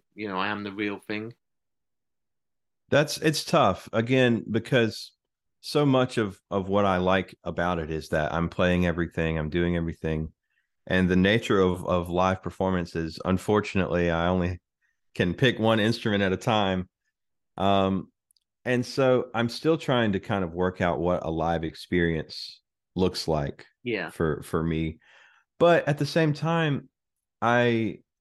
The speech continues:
Speaker 2: I'm very much i-, interested in original music as well. And I, I, I, I wanna dispel the notion that,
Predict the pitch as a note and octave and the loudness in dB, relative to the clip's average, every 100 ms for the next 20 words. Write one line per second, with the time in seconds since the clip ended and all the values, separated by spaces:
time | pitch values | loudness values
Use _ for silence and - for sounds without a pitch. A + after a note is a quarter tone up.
0 | _ - C3 B2+ A2+ C3 A#2+ G#2 - - | _ -2 0 0 2 2 2 0 -6 -18
1 | _ _ _ _ _ - A2 G2+ - A2+ | _ _ _ _ _ -8 -6 -4 -2 -2
2 | G#2+ G2 G#2 F2+ E2 E2 F2 - D#2+ D#2+ | -2 -2 0 2 2 0 -2 -2 -4 -2
3 | D#2 D#2 D2+ C#2+ D#2+ F2 E2 D#2+ D#2+ - | -2 -4 -6 -6 0 0 2 0 -2 -8
4 | _ _ _ _ _ _ G2 G2+ G2 - | _ _ _ _ _ _ 0 2 0 0
5 | G2 F#2+ G2+ G#2 G#2 _ _ _ _ G#2 | -2 0 0 0 -2 _ _ _ _ -2
6 | A2 - - A2 B2 D#3 A#2+ A#2 - C3 | -2 -4 0 2 4 4 2 0 2 2
7 | B2+ B2 A2 G2+ G2 - G2 F2+ E2+ E2 | 4 4 2 2 2 0 -2 0 0 -2